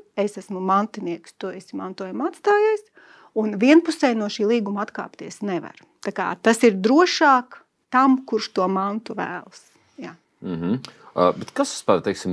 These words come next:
Speaker 2: notiek ar to mantu, naudu, kura neviens nepiesakās, neviens neizņem? Nu, kas ar to notiek?
Speaker 1: Nu, tā viņi tur bankā guļ. <laughs>
Speaker 2: Nu, un bankas tad, ā, vienkār-, tad viņi tad vienkārši uz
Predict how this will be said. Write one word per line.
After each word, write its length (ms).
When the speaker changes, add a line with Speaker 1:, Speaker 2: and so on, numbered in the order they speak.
Speaker 2:
notiek 500
ar 140
to 540
mantu, 720
naudu, 560
kura 320
neviens 380
nepiesakās, 720
neviens 460
neizņem? 640
Nu, 160
kas 240
ar 100
to 160
notiek? 480
Speaker 1:
Nu, 160
tā 240
viņi 200
tur 120
bankā 480
guļ. 220
<laughs> 400
Speaker 2:
Nu, 160
un 100
bankas 520
tad, 180
ā, 280
vienkār-, 280
tad 100
viņi 140
tad 140
vienkārši 360
uz 120